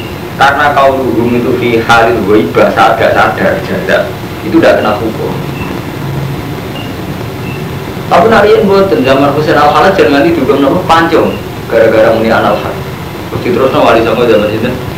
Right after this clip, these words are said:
Siti Jenar. Artinya nggak nak jenenge tatanan fikih pancen ngeri.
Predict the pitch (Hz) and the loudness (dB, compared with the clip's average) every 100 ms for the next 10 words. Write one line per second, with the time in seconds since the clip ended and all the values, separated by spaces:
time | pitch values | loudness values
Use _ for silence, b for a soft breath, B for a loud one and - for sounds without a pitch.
0 | - - - - 127 131 - 123 - - | -10 -8 -8 -6 -6 -2 0 2 4 2
1 | - - - - - - - - - - | -2 -6 -8 -10 -10 -10 -10 -10 -10 -12
2 | - - - - - - - - 143 147 | -12 -10 -10 -10 -10 -10 -10 -2 0 2
3 | 185 190 170 135 139 151 - 143 151 143 | 4 4 2 2 2 0 0 2 4 4
4 | 143 143 143 139 - 160 165 151 147 143 | 2 2 2 0 -4 0 2 2 2 0
5 | 135 123 | 0 -2